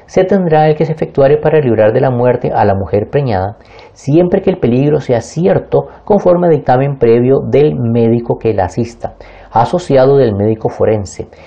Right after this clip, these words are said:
y por falta o ausencia de este, eh, asociado de cualquier otro médico, o conforme al parecer posterior de peritos.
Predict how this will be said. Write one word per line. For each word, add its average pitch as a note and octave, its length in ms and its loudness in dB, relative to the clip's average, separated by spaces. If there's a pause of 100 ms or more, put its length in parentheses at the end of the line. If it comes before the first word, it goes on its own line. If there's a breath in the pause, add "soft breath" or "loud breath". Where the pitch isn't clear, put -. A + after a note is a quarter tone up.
(180 loud breath)
y E3+ 120 2
por G3 220 0
falta D#3+ 380 2
o G#2 60 2
ausencia G2+ 460 0
de B2+ 160 4
este, B2+ 340 -6 (600 loud breath)
eh, G#2+ 260 0 (220)
asociado A#2 540 2
de D3+ 140 2
cualquier G2 300 0
otro G2+ 200 -2
médico, F#2+ 440 -4 (100)
o E3+ 140 0
conforme D#3+ 500 2
al E3 80 0
parecer B2+ 380 0
posterior G#2 480 -2
de - 80 -4
peritos. - 500 -10